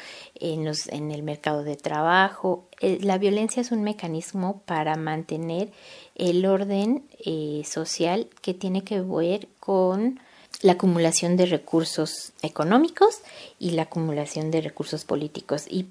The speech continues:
me refiero, por ejemplo, al, al trabajo, ¿no? O sea, como estamos, eh, ocupando lugares de trabajo que antes no se ocupaban por las mujeres, eh, estamos exigiendo nuestro derecho a la propiedad, por ejemplo. Las mujeres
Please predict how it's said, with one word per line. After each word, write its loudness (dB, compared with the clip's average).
me 4
refiero, 2
por 2
ejemplo, -2
al, -2
al -2
trabajo, 4
¿no? 2
O -2
sea, -2
como -6
estamos, 0
eh, 0
ocupando 2
lugares 2
de 4
trabajo 0
que -4
antes -2
no -2
se -6
ocupaban 0
por -8
las -6
mujeres, -2
eh, 6
estamos 4
exigiendo 0
nuestro 0
derecho 0
a 4
la -2
propiedad, 0
por -4
ejemplo. -2
Las 0
mujeres 2